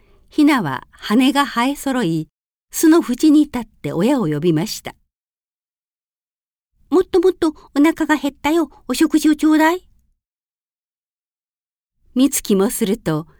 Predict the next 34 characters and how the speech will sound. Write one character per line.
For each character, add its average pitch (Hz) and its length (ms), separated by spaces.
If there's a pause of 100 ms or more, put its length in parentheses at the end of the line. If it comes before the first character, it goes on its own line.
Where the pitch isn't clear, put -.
(240)
体 302 420
が 233 320
親 262 260
と 208 120
変 220 180
わ 330 140
ら 349 100
ぬ 311 140
く 320 160
ら 269 120
い 160 200
大 220 160
き - 140
く 160 100
な 147 140
り 147 100
ま 143 140
し - 140
た。 - 140 (1600)
す - 140
る 220 140
と、 170 240 (400)
不 - 160
思 226 180
議 214 120
な 208 160
こ 214 120
と 202 140
に、 160 300 (400)
親 226 320
鳥 285 180
の 185 160
姿 269 500
が - 100